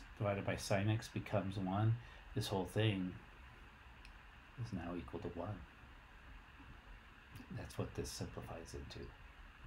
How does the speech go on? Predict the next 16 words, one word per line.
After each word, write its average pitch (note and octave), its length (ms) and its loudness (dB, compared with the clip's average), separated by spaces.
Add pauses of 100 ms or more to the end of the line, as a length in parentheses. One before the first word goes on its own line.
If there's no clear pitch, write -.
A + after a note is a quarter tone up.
(1900)
Um, G2+ 480 8 (3750)
let's G#2+ 200 -6
see - 120 -8
if - 120 -6
we G#2 80 -6
have G#2+ 180 -6 (100)
any F#2+ 240 -6
of - 120 -10
those. - 680 -8 (540)
So G#2 280 4 (380)
these G2+ 160 10
are G2+ 180 12
reciprocal G2 720 6
identities F2 680 2
here. F2 340 0
So F2+ 240 -2